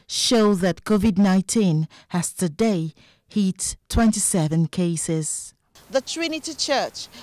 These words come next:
Speaker 2: one of the popular churches on Lagos Island. The senior pastor of this church had said on Friday that service will not be holding,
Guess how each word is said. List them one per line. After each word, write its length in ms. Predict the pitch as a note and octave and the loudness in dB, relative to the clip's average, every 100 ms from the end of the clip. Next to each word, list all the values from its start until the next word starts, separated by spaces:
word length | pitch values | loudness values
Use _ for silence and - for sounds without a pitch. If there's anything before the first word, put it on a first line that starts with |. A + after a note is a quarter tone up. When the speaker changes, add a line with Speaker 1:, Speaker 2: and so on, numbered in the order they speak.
| - | -14
Speaker 2:
one 300 | G3 A#3 C#4+ | 0 2 2
of 120 | D#4 | 0
the 80 | C#4 | -2
popular 600 | - - C#4 - C4 B3 | -4 -2 -2 0 -2 -2
churches 680 | A#3 C4 A#3+ A3+ A#3+ A#3 - | -2 -2 -2 -4 -8 -8 -4
on 280 | A#3 A3 G#3+ | -2 -2 -2
Lagos 420 | A3 G#3+ G#3+ - - | -2 0 -2 -4 0
Island. 540 | A3 G#3+ F#3+ D#3 D#3 - - - - | 2 2 0 -4 -8 -16 -18 -18 -8
The 100 | G3+ | -6
senior 400 | - C#4 C4 A3+ | -2 0 0 0
pastor 380 | A#3+ B3 A#3+ A3+ | 2 0 0 0
of 280 | F#3+ F3+ G3+ | -2 -2 0
this 280 | D4+ D#4+ - | 0 0 -2
church 280 | G#3 A#3+ - - - | -4 -4 -10 -14 -4
had 180 | G#3 - | -4 -2
said 340 | - B3 B3 | 2 2 4
on 180 | G#3 G#3 | 0 -4
Friday 680 | - A#3+ C4+ C#4 A3 A3+ A#3+ - - | 2 4 4 4 -2 -2 -6 -14 -4
that 160 | F#3+ F#3 | -4 -2
service 640 | - D4 D4 C4+ C#4+ - | 0 6 6 4 0 -4
will 280 | A#3+ D4+ G4 | -2 -2 0
not 220 | C4+ G#3 | -2 -2
be 80 | A3 | -4
holding, 540 | G3+ A3 A3 F#3+ F3+ | -2 0 0 -2 -6